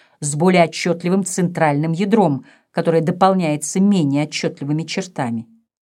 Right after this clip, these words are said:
Соединение в одно целое здесь как бы не удаётся, оба изображения покрывают друг друга. В сновидениях можно наблюдать множество таких сложных комбинаций.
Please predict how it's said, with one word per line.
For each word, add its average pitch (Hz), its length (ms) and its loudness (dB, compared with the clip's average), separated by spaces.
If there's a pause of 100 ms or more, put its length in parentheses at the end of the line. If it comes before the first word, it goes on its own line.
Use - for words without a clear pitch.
(680)
Соединение 175 760 2
в 151 60 2
одно 165 240 2
целое 185 500 0
здесь 143 360 -4
как 165 200 -6
бы 165 100 0
не 180 120 4
удаётся, 190 720 0 (540)
оба 156 340 4
изображения 156 640 0
покрывают 185 720 0
друг 123 240 -8
друга. 117 380 -8 (1300)
В - 40 -8
сновидениях 254 640 4
можно 247 220 4
наблюдать 233 460 4
множество 220 480 2
таких 147 280 -6
сложных 131 440 -6
комбинаций. 127 760 -6